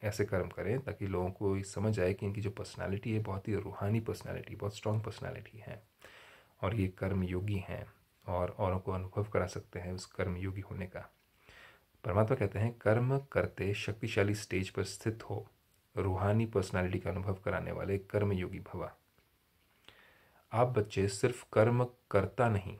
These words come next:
मतलब कि जो वर्कर्स होते हैं, हर दिन काम किया, नौकरी में गए, वापस आ गए, हर दिन बिजनेस दुकान खोली, वापस आ गए, आप वो ही नहीं हो,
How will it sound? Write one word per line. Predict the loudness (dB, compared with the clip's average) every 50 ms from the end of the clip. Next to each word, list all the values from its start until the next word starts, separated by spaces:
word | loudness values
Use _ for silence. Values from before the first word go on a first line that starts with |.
| -18 -20 _ _ _ _ _ _ _ -6
मतलब | -6 -6 -6
कि | -6 -10
जो | -6 -4 -2 -2 -2
वर्कर्स | -2 -2 -4 -2 0 -2 0
होते | 0 -4 -4 -4 -4
हैं, | -4 -2 0 0
हर | 0 0
दिन | 0 0 -4 -4
काम | -4 -4 -4 -4 -4 -4
किया, | -6 -4 -4 -2 -2 -4 -6 -10 _ _ _ -20 _ -4
नौकरी | -4 -4 -2 -2 -4 -4
में | -4 -2
गए, | 0 0
वापस | 0 0 -2 -4 -4 -6 -4 -2
आ | -4 -4
गए, | -4 -6 -8 -8 -6 -6
हर | -6 -6
दिन | -6 -6 -6
बिजनेस | -6 -6 -6 -6 -8 -10 -10 -14 _ -14 -8 -8
दुकान | -8 -6 -4 -6 -6
खोली, | -6 -6 -6 -4 -2
वापस | -2 -2 -4 -4 -10 -10
आ | -10
गए, | -10 -10 -14 -16 _ _ _ _ _ _ _ _ _
आप | -6 -6 -4 -4
वो | -4 -2 0 2
ही | 2 4 4 4
नहीं | 4 2 2 0 -2 -4 -6 -6
हो, | -6 -8 -4 -2 -2 -2 -2 -4